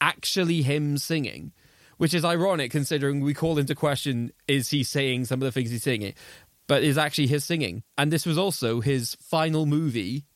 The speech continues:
uh, as well as Richard Dawson's final movie as well. Let's now talk about Professor Sub-Zero, because obviously we have to talk about why is he a professor.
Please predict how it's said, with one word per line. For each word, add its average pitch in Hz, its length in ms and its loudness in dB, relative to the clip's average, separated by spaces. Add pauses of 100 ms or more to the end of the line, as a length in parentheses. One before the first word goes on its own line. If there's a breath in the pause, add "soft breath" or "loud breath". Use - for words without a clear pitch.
uh, 120 260 2
as 131 200 -2
well 127 440 0
as 120 300 0
Richard 120 340 -2
Dawson's 113 640 -2
final 110 400 0
movie 104 340 0
as 101 140 -4
well. 107 320 0 (340 soft breath)
Let's - 240 0
now 254 180 2
talk 175 340 0
about 139 360 0
Professor 151 680 0
Sub-Zero, 107 960 -4 (360 soft breath)
because 131 260 2
obviously 135 840 0
we 127 140 2
have 135 160 2
to 123 120 -2
talk 123 200 0
about 113 220 0
why 110 220 2
is 110 280 0
he 110 120 -2
a 92 40 -2
professor. 98 640 -2